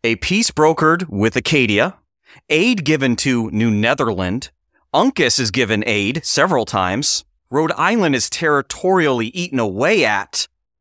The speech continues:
the Narragansett are made to submit, and then they became so bold as to deny Sir Ferdinando Gorges, the former governor of New England, the inclusion of his colony of Maine into the United Colonies. If this confederation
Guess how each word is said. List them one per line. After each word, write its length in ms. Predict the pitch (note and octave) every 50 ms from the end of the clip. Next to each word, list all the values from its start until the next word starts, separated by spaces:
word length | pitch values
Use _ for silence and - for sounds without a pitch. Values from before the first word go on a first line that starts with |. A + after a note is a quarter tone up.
| _ -
the 100 | D#3 D3+
Narragansett 960 | D#3 D3 C#3+ C3+ A2+ G#2 - E3+ G3+ B3+ C#4+ D4 C4+ - - - C3+ A#2+ - -
are 100 | A#2+ A2+
made 220 | A2 A#2 A#2 A2+
to 100 | - A2+
submit, 640 | G2+ - - G#2+ F#2 G#2+ D#3 G3+ D3+ - - - - _ _ _ _ _ -
and 160 | D3+ E3+ D#3+
then 220 | D3 A3 B3+ B3
they 100 | A3 F#3
became 400 | D#3+ C#3 E3+ D#3 - F3+ D#3+ D#3
so 240 | D3 - D#3+ D3+ C#3+
bold 260 | B2 C#3 C#3+ C#3 C#3 -
as 240 | B2+ C3 C3+ - -
to 160 | - D#3 C#3+
deny 760 | A2 C3+ A#2+ A2+ A#2 B2 C#3 E3 F#3 E3 B2+ G2+ E2+ - - -
Sir 300 | - - - D3+ C#3+ B2
Ferdinando 640 | - D3 D3 D3 C3+ A#2+ A#2 B2 A#2+ A#2 A2 A2 G2+
Gorges, 760 | F2 - B2+ C#3 E3+ E3 B2 - G#2 D#2 - - - - - _ - - -
the 100 | D#3+ D3+
former 460 | - - E3 F3+ E3+ D3+ B2+ G2+ - - G#2
governor 600 | - F#3 G3 A#3+ G#3+ F#3 D3 A#2+ G#2+ G2 G2 F#2+ _ -
of 160 | - B2 A2+
New 220 | A#2+ B2+ B2+ C3 D3
England, 540 | C#3 C3+ C3 A2+ G#2+ G2 F#2 G2+ - - _ _ _ _ _ _ _ -
the 160 | C3+ D#3+ E3+
inclusion 520 | D#3+ C#3+ - - F3 F3+ E3+ C3+ D#3 D3 C3
of 120 | A#2+ G#2+
his 160 | C#3+ D#3 C#3
colony 480 | - - E3 D3+ C#3+ C3+ B2+ B2 A#2+ A#2
of 160 | A2+ G#2+ G2
Maine 440 | G#2+ A2+ D3 D3+ B2 G#2+ G#2 G2+ - - - - - -
into 320 | G#3 C4+ C4+ - F3+ C3+
the 80 | A2+ G#2+
United 320 | G#2+ G2+ G2 F#2+ F2 F2+
Colonies. 680 | - G#2+ F2+ E2 D#2+ B1+ A1+ G#1 - - - - - - _ _ _ _
If 160 | - E3 E3+ -
this 320 | B2 D#3+ B3+ C4 - -
confederation 1000 | - - F#3+ D#3 - - D#3+ D3+ D3 C#3 C3 C#3 D3 D#3 - - A#2 F2+ -